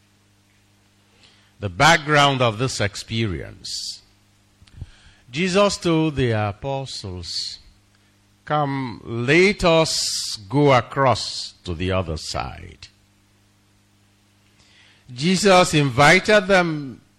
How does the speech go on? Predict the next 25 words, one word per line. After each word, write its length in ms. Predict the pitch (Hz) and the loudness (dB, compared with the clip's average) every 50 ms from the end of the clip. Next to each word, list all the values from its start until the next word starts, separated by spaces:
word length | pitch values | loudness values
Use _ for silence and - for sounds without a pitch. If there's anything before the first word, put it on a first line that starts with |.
| _ _ _ _ | _ _ _ _
to 120 | - 151 | 0 0
leave 680 | 147 139 143 151 185 226 254 262 269 269 269 262 254 | 2 2 2 2 4 4 6 6 6 4 4 2 2
the 120 | 240 220 208 | 2 0 0
crowd 760 | - - - 185 190 196 190 185 175 156 131 113 107 92 | 0 -4 -4 0 2 4 6 6 8 6 6 4 2 0
and 200 | 101 98 98 101 | 0 0 -2 -2
move 380 | 107 123 160 202 220 220 220 202 | 2 4 4 6 6 4 4 4
over 240 | 196 185 175 170 160 | 4 6 6 4 4
to 160 | - - 127 | 2 2 0
another 360 | 123 120 123 139 143 127 139 | 2 2 2 0 0 0 -2
side. 580 | 131 - - - 113 117 95 82 67 58 - - _ _ _ _ _ _ _ _ _ _ _ _ - - _ _ | -2 -4 -4 -2 0 0 0 -2 -6 -14 -20 -20 _ _ _ _ _ _ _ _ _ _ _ _ -20 -20 _ _
He 80 | - 165 | -2 2
had 340 | 170 170 170 165 156 151 - - _ - | 2 4 4 2 0 -2 -8 -14 _ 0
taught 380 | 214 220 233 240 233 - 175 | 2 2 2 2 0 -2 -4
the 100 | 160 156 | -4 -4
crowd 560 | - - - 151 147 156 160 170 190 214 220 196 | -4 -4 -2 2 4 4 6 6 4 4 2 2
and 180 | 123 107 92 | 0 0 0
he 60 | 87 | -2
was 220 | 85 76 76 76 71 | -4 -4 -4 -6 -8
becoming 1040 | 65 87 85 - - 151 165 165 165 170 165 170 170 170 170 170 170 165 165 180 - _ _ _ _ _ _ _ _ | -8 -8 -6 -2 0 0 2 2 0 0 -2 -2 -4 -4 -6 -6 -8 -8 -10 -12 -16 _ _ _ _ _ _ _ _
popular 840 | - 156 175 196 - - - 113 101 78 67 64 62 52 50 - - - | -6 -4 -4 -2 -2 -2 -2 -2 -2 -2 -4 -8 -14 -16 -18 -18 -18 -16
and, 140 | 69 78 87 | -12 -10 -10
if 140 | 95 - - | -10 -8 -8
you 100 | 117 113 | -6 -6
like, 420 | 120 131 147 147 147 147 - - | -4 -4 -4 -4 -6 -8 -12 -18
famous. 1040 | - - - - 165 170 185 180 180 156 - - - - - - - - - - | -20 -20 -8 -4 -4 -2 -2 -4 -4 -6 -8 -8 -10 -10 -12 -10 -12 -14 -14 -16